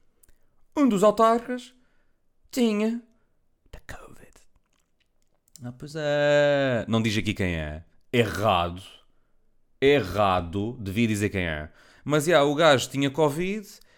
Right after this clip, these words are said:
Pá, e agora? Toda a gente em isolamento de catorze dias. À exceção do próprio gajo que tinha covid, que se não tiver sintomas, o isolamento dele dura só dez dias. Olhem só.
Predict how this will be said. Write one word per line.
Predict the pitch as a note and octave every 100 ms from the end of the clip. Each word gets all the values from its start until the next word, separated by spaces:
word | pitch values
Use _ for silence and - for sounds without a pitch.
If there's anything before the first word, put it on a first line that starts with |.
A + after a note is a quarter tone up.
| _ _ _ _ _ _ _ _ _ _
Pá, | D4 F3 -
e | B3+
agora? | G3+ G3 F#3 G3+ B3 C#4 _ - _
Toda | - G#4 G4+
a | G4+
gente | F4+ G4 F#4+
em | F#4+
isolamento | E4+ F#4 F4+ F4+
de |
catorze | - F#4+ F#4 F#4 F4
dias. | F#4 D#4 D4 C#4 - A3+ D#3 - - _
À | - C#4+
exceção | C4 - C#4+ C#4 C#4 F#3 A2 E2 - _ _ -
do | D3+ A3+
próprio | - B3+ B3 B3
gajo | A#3+ F3
que | -
tinha | F3+ F#3
covid, | G3 G3 F3+ A#3 -
que | - C4+
se | - A#3
não | A#3+ D#4+ D4
tiver | A#3+ G3+ F#3
sintomas, | - G#3 A3 G#3+ A3 A3 A#3 - - _ _ _ - - -
o | B3+
isolamento | A#3 B3 A#3+ A#3+
dele | B3 A3
dura | A#3+ A#3+
só | A#3+
dez | A#3 A#3
dias. | G#3+ G#3+ G3+ F#3+ -
Olhem | A3+ D4+ B3+
só. | - A#2+ G2 -